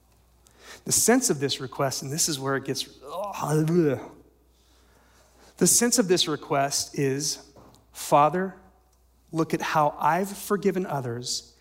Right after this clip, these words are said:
and then let that be the extent to which you forgive me. Forgive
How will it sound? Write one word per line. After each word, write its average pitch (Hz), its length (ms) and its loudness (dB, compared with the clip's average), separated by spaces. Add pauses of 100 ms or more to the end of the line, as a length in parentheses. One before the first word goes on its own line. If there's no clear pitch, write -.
(220)
and 143 140 -6
then 135 220 -4
let 139 300 -2
that 156 280 2
be 151 160 -2
the 143 180 -4
extent - 640 -4
to 151 120 -6
which 139 320 -4
you 131 100 -14
forgive 120 580 -10
me. 110 300 -16 (2500)
Forgive 151 680 -2